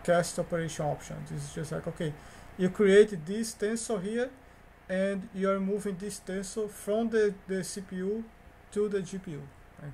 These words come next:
this. So here I create, like, the C P U tensor, and now I'm create, like, a new tensor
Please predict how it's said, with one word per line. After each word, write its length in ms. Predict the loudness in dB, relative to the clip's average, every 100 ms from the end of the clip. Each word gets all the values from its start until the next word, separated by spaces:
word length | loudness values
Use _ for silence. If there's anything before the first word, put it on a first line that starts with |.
| -14
this. 1200 | -20 -20 -20 -20 -20 -20 -20 -20 -20 -20 -20 -14
So 140 | -12 -12 -16 -16 -18 -20 -20 -20 -20 -20 -20 -20 -10
here 260 | -4 2 4
I 40 |
create, 320 | 2 -2 -4 -4
like, 200 | -6 -6
the 100 | -10
C 160 | -8
P 140 | -6 -8
U 100 | -4
tensor, 440 | -4 -4 -4 -6 -6 -8
and 240 | -6 -4
now 320 | -2 0 0 -2 -4
I'm 320 | -4 -4 -8 -12 -20 -20 -10
create, 360 | -4 -4 -4 -6
like, 200 | -6 -4
a 60 | -4
new 180 | -6 -6
tensor 400 | -6 -6 -6 -8